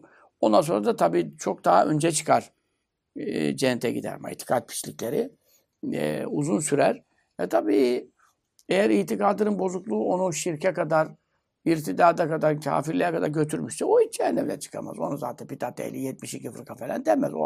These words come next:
olmuş kafir. E, onu konuşmuyoruz. Bidat ehli dediğimiz zaman İslam dairesi içinde değerlendiriyoruz. Onun için sonunda onların da cennete çıkması, imanlı ölenlerin cennete çıkması. E, imanlı ölen zaten ehl-i sünnetten de adam, yani istediği kadar ehl-i sünnet olsun. Kafir ölürse,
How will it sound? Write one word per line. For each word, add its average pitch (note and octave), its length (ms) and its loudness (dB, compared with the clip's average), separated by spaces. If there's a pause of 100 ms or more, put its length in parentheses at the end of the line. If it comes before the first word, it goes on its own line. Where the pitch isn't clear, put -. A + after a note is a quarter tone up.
(260)
olmuş - 380 -6
kafir. - 460 -2 (800)
E, - 120 -2
onu A#3 240 4
konuşmuyoruz. D3+ 680 0
Bidat E3+ 400 -2
ehli F3+ 240 -4
dediğimiz A3+ 380 -2
zaman C#4 260 2
İslam - 400 2
dairesi F#3 440 2
içinde D3 420 -4
değerlendiriyoruz. C3 800 -6 (480)
Onun G#3+ 180 4
için F#3 160 0
sonunda F3 400 0
onların F#3+ 320 2
da E3+ 120 0
cennete D3+ 320 0
çıkması, C#3+ 500 -6 (340)
imanlı D#3 480 4
ölenlerin C#3 500 2
cennete D#3 360 -2
çıkması. - 600 -6 (480)
E, - 80 4
imanlı E4 320 4
ölen A#4 200 8
zaten G4 240 4
ehl-i C4+ 140 4
sünnetten - 520 -2
de - 60 6
adam, F3+ 220 2
yani F3+ 180 0
istediği F3 360 -4
kadar E3 200 -4
ehl-i A3+ 160 -2
sünnet A#3 300 -6
olsun. D#3+ 200 -2
Kafir D#3+ 380 0
ölürse, E3+ 500 0